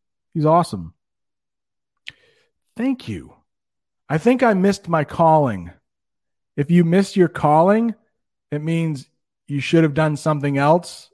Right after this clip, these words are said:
with your life. So I think I missed my calling as a rapper. How much wood could a woodchuck chuck if a woodchuck could chuck wood? And Chris is in the house.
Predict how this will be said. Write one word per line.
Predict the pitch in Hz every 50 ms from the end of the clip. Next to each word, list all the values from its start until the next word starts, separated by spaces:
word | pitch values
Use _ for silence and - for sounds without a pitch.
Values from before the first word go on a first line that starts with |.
| _ -
with | 143 156 151
your | 160 160 151
life. | 147 147 151 165 185 - - _ _ _ _ _ _ _ _ _ _
So | - 165
I | 165 156
think | 156 - - - 240 262 247 240
I | 214 185 170
missed | 160 156 160 175 190 185 175 - - -
my | 165 156 143
calling | 131 - - - 160 156 160 160 160 156 151 151 143 -
as | 131 135 123
a | 131 120
rapper. | 113 117 120 120 117 117 - - 98 87 92 - _ _ _ _ _ _ _ _ _ _ _ _ _ _ _ _ _ _
How | - 139 147 156
much | 156 151 151 147 143 - - 127
wood | 113 120 131 143 147 143 131 - -
could | - - 127 123
a | 120
woodchuck | 113 107 113 120 127 135 127 - - - - 123 110 - _ _
chuck | - - - 147 131 - - - - _ _ _ _ _ _ _ _ _ _ -
if | 120 - -
a | 127 117
woodchuck | 110 113 123 139 139 131 - _ _ _ _ _ - - - - - - _ _
could | - - - 151 139 120 -
chuck | _ - - - 139 - - -
wood? | 120 113 123 139 143 127 92 - - _ _ _ _ _ _ _ -
And | 135 135
Chris | - - 294 - - -
is | 147 113
in | 117 110 104
the | 92
house. | 85 87 80 67 69 - - -